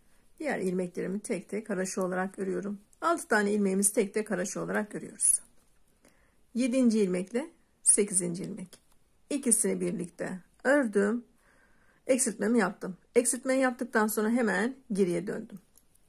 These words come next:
Şimdi burada kenarda da bir tane ilmeğim kaldı.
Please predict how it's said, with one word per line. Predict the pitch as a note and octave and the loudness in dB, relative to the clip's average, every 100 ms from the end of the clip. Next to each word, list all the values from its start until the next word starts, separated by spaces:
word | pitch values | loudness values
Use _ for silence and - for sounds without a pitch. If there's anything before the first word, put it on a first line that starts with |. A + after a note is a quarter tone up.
| - - - _ _ | -20 -20 -20 _ _
Şimdi | - C4+ A3 | -4 0 2
burada | E4+ F4 | 4 2
kenarda | F4+ E4+ D#4+ D#4 | 2 4 4 4
da | D4+ | 0
bir | D4+ D4 | 0 4
tane | B3+ B3 | 2 4
ilmeğim | A#3+ A#3+ B3 | 4 4 4
kaldı. | B3 A3 A3 E4+ | 2 2 0 -4